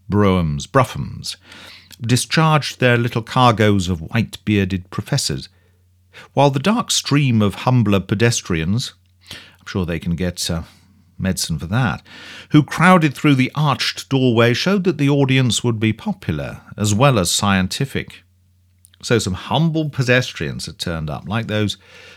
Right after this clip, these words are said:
like those children's lectures that they used to do from the Royal Institute, didn't they? When they had a sort of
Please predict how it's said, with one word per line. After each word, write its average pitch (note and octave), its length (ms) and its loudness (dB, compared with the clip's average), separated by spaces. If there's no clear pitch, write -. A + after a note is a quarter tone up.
like A#2 120 -4
those B2+ 220 0
children's G#2+ 540 0
lectures F2 440 -4
that - 140 -8
they F2 80 -6
used F#2 240 -6
to - 40 -12
do F#2 220 -4
from F2 260 -6
the F2 240 -4
Royal G2+ 360 0
Institute, - 960 -8
didn't G#2+ 220 0
they? A#2 120 2
When B2+ 160 0
they A2+ 100 4
had A#2 140 2
a A#2 60 2
sort A2+ 180 -4
of A2+ 140 -4